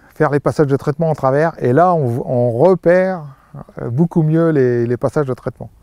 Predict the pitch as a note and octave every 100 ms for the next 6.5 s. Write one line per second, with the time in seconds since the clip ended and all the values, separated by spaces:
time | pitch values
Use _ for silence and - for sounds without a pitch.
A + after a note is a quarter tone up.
0 | _ - - - - - - - - -
1 | F3 F#3 - F3+ B2 D3 C#3+ C#3 C3 A#2
2 | D3 C#3+ B2+ C3 B2 A#2+ B2+ - C3+ C3+
3 | A#2 A#2 B2 A#2+ A#2 A2 G#2+ G#2 G2+ G2
4 | G2+ _ _ _ _ A2 G#2+ B2+ A2+ A2
5 | A2 A#2+ D3 A#2 A2 - G#2+ G#2+ - A#2
6 | B2 A#2+ A#2 -